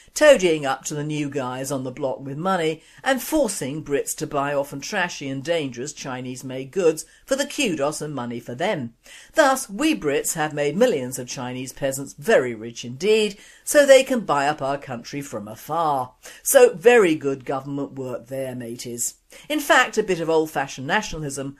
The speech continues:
would have served us better, and we would have saved face. But the one thing that surprises me is the hatred that the man in the street, and indeed members of our own families, can hold for the British National Party.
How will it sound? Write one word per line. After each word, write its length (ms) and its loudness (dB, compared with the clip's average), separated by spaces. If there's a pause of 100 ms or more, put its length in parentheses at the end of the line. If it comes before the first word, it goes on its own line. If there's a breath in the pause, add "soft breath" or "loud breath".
would 140 -2
have 100 0
served 380 0
us 120 -10
better, 500 -6 (300 loud breath)
and 360 0
we 160 -6
would 180 -6
have 140 -8
saved 420 -6
face. 580 -10 (1700 loud breath)
But 100 -2
the 80 2
one 220 6
thing 160 2
that 120 2
surprises 560 -2
me 100 -4
is 100 -4
the 60 -8
hatred 480 0
that 140 -6
the 80 -4
man 240 -2
in 100 -6
the 60 -8
street, 380 -8
and 80 -6
indeed 400 -2
members 280 -8
of 80 -10
our 120 -8
own 160 -8
families, 480 -6 (240 loud breath)
can 160 -4
hold 320 2
for 120 -8
the 100 -6
British 400 -8
National 400 -10
Party. 640 -10